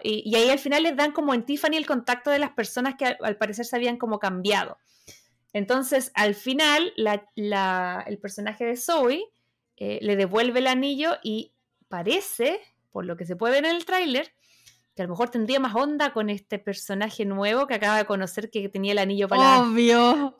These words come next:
Speaker 1: para la
Speaker 2: obvio.
Speaker 1: polola que con el mismo pololo. Entonces yo creo que la película es sobre eso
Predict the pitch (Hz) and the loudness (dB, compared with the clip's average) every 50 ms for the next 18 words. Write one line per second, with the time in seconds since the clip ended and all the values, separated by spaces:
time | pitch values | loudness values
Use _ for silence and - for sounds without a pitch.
0 | _ - 247 - - 302 302 302 - 226 226 - 262 254 277 294 320 330 330 302 | _ 2 4 6 8 8 10 10 8 8 6 6 6 6 8 8 8 6 6 6
1 | 269 294 359 403 392 349 302 - 254 262 254 240 233 240 240 226 - 180 170 - | 6 4 4 4 4 2 2 4 4 2 2 2 2 2 2 2 2 0 0 -2
2 | 175 185 196 208 269 254 - 330 311 294 302 330 320 320 320 302 285 254 285 277 | 0 0 -2 -2 -2 -2 0 0 2 2 2 2 2 2 2 2 2 2 2 0
3 | 302 294 311 320 320 320 - 330 285 262 233 214 202 208 190 349 339 320 294 | 0 0 0 0 0 0 0 0 0 2 4 4 4 4 2 0 -4 -6 -10